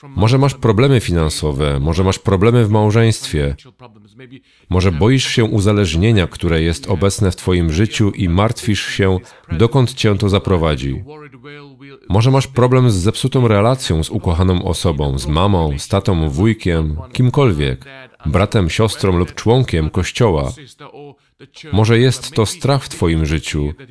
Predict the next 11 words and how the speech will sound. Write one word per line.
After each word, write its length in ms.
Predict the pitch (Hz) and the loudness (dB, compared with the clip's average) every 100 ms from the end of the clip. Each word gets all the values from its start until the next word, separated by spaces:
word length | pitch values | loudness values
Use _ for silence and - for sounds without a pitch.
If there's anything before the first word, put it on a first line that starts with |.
| - - | -20 -6
ale 180 | 82 82 | -2 -2
chcę 360 | - 143 139 | -2 0 2
cię 200 | 120 90 | 2 0
dzisiaj 280 | 82 110 110 | 0 0 0
zachęcić 680 | 95 95 113 123 - 82 - | 2 2 2 2 0 -4 -2
i 160 | 101 90 | -4 -2
powiedzieć, 500 | 98 92 127 95 76 | 0 2 2 0 0
że 200 | 78 85 | -2 0
możemy 380 | 87 104 110 | 2 4 2
odbyć 400 | - 135 123 113 | 2 0 0 -2
tę 200 | - 92 | 0 0